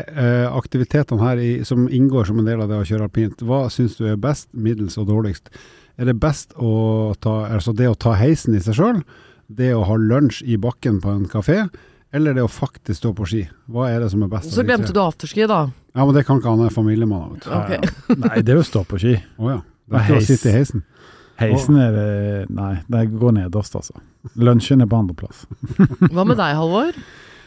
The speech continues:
Speaker 1: Nei, jeg må innrømme at, eh, alpint, eh, for meg er det bare bortkastet tid, for du s-, du står og venter i kø, sitter i den der forbaska heisen, og så får du kjørt ned litt grann, men det er så liten tid at det, det irriterer meg som voksen.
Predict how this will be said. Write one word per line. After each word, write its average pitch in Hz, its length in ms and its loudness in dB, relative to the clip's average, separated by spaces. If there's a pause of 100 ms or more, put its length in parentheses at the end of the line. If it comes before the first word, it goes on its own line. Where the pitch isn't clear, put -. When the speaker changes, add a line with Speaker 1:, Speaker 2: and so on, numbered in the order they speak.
(140)
Speaker 1:
Nei, 139 140 4
jeg 175 100 6
må 185 80 6
innrømme 180 320 6
at, - 180 -6
eh, 151 140 6
alpint, 165 560 2
eh, 131 880 2
for 139 140 4
meg 151 260 4
er 135 80 4
det 123 160 0
bare 117 240 2
bortkastet 101 640 -4
tid, 135 160 0
for 117 100 -4
du 113 60 0
s-, 110 140 -8
du 113 320 -12
står 143 420 2
og 98 80 0
venter 120 340 -2
i - 60 -6
kø, 117 160 0
sitter - 500 -6
i 98 60 0
den 95 100 -2
der 95 120 -2
forbaska 107 360 -4
heisen, 131 280 -2
og 95 80 -6
så 104 100 -6
får 117 140 -2
du 104 160 0
kjørt 123 240 -2
ned 101 100 0
litt 104 160 -4
grann, 120 220 -2
men 98 100 -2
det 107 100 -4
er - 60 -6
så 107 80 -6
liten 107 400 -4
tid 113 160 -2
at 85 160 -8
det, 95 140 -8 (1040)
det 139 160 8
irriterer 156 340 4
meg 110 160 2
som 117 160 4
voksen. - 380 -4